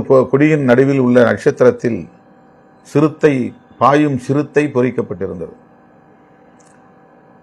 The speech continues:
இந்த பாயும் சிறுத்தை தான் விளிம்புநிலை மக்களுக்கான விடிவெள்ளி என்று உணர்த்தக்கூடிய வகையில் நட்சத்திரத்தை விடிவெள்ளியாகவும், அந்த விடிவெள்ளி பாயும் சிறுத்தை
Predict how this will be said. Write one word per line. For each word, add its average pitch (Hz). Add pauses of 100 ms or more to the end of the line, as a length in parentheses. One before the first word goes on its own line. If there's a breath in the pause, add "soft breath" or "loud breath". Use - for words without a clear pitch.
இந்த 120
பாயும் 147
சிறுத்தை 135 (100)
தான் 151 (1200)
விளிம்புநிலை 147
மக்களுக்கான 120
விடிவெள்ளி 139 (260)
என்று 117
உணர்த்தக்கூடிய 107
வகையில் 117 (840)
நட்சத்திரத்தை 113
விடிவெள்ளியாகவும், 113 (760)
அந்த 120
விடிவெள்ளி 139 (1040)
பாயும் 131
சிறுத்தை 123